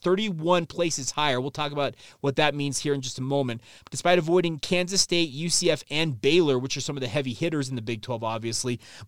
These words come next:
much like last year, the bottom half of the Big Twelve is very dangerous, and B Y U could surprise. So he's not saying it's out of the realm of poss-, uh, I guess not, I'm trying to say, it's not out of the realm of possibility that B Y U could jump up and bite somebody, but he thinks that they finish firmly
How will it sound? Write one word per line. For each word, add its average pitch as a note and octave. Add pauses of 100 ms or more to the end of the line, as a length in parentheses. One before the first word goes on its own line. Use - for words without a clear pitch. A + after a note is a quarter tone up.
much G#3
like A3+
last G3+
year, G3+
the F3+
bottom F3
half F#3
of D#3
the D#3
Big D#3
Twelve D3+
is C3+
very D3
dangerous, C#3+
and C3+
B D#3
Y D#3+
U D3+
could C#3
surprise. D3 (320)
So F#3
he's A#3
not D4
saying G#3
it's F#3
out F3+
of E3+
the E3+
realm E3
of D3
poss-, E3
uh, D3+ (200)
I D3
guess D#3
not, D3
I'm B2
trying C3+
to C3+
say, G#2 (260)
it's D#3
not G#3+
out A3
of G#3
the F3
realm F#3+
of E3+
possibility E3
that B2+
B D#3
Y D#3
U D3+
could C3
jump C#3+
up D3+
and A#2+
bite C#3
somebody, C#3+
but C3+
he C#3
thinks E3
that D#3
they D3
finish D#3
firmly E3+